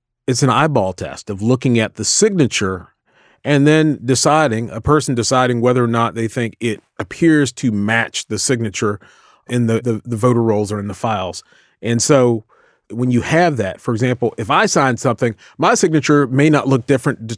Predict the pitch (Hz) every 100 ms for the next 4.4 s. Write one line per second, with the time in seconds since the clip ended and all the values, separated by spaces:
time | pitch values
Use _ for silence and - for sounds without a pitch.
0 | - 131 131 127 131 117 120 113 127 127
1 | 95 185 196 139 107 110 104 - 190 170
2 | 101 90 92 - - - - - 113 131
3 | 175 196 - 160 131 107 143 147 143 147
4 | 147 147 143 135